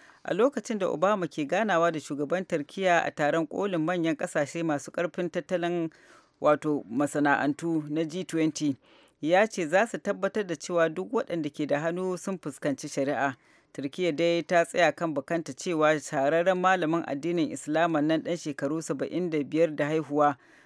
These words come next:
Malam Fethullah Gulen, yana da hannu a juyin mulkin, wanda yanzu haka yake gudun hijira a jihar Pennsylvania na nan Amurka tun shekarar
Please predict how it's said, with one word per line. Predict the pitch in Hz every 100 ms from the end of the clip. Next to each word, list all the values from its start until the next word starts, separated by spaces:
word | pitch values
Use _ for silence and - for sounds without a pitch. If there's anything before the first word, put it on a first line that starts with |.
| _
Malam | 143 170 208 190 175 160
Fethullah | 147 135 196 185 160
Gulen, | 135 160 151 139 123 _ _ _
yana | 151 190 170
da | 139
hannu | 147 165 175
a | 131
juyin | 131 165 160
mulkin, | 143 156 151 151 135 _ _ _
wanda | 156 185 165
yanzu | 151 139 180
haka | 196 - 170
yake | 165 160 151
gudun | 151 151 143
hijira | 156 165 165 151
a | 139
jihar | 147 165 139
Pennsylvania | 143 135 - 135 165 175 151
na | 151
nan | 160 160
Amurka | - 156 147 143
tun | - 170
shekarar | 160 143 165